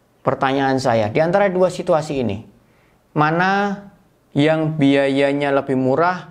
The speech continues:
dan lebih mudah menjualnya? Tentu kalian menjawab, "Yang situasi yang kedua dong." Kenapa? Karena udah nggak perlu mengenalkan, nggak perlu membangun trust lagi di a-, di awal. Karena untuk situasi yang kedua orang sudah kenal, orang sudah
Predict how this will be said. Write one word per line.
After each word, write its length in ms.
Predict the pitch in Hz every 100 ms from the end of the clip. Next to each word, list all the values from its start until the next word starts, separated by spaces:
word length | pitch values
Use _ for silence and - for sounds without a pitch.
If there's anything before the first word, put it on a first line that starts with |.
| - _
dan 240 | - 143 151
lebih 240 | 156 190
mudah 400 | 170 190 185 147
menjualnya? 560 | 113 110 107 98 92 - - _ _ _ _ _ _ -
Tentu 640 | 214 214 175 165 196 - - _ -
kalian 320 | 107 135 147
menjawab, 720 | 123 113 135 180 - - _
"Yang 240 | 131 120 135
situasi 320 | 139 127 143
yang 80 | 143
kedua 320 | 151 196 208
dong." 400 | 196 123 104 - _ _ _ _ -
Kenapa? 680 | 196 247 247 190 185 190 _
Karena 320 | 123 127 147
udah 100 | 147
nggak 200 | 131 127
perlu 300 | - 139 135
mengenalkan, 880 | 131 127 123 127 175 - 220 233 226
nggak 260 | 151 107 -
perlu 800 | 143 131 135 135 131 120 - -
membangun 560 | 147 143 131 123 135 123
trust 320 | 160 139 -
lagi 320 | 185 214 240
di 80 | 226
a-, 320 | 202 202 -
di 80 | 190
awal. 560 | 196 214 226 - - - -
Karena 480 | - 120 156 214 226
untuk 340 | 151 139 151 -
situasi 320 | 147 135 139
yang 140 | 135
kedua 240 | 131 180 220
orang 160 | 214
sudah 240 | 208 156 160
kenal, 320 | 196 131 -
orang 240 | 160 190
sudah 180 | 190 135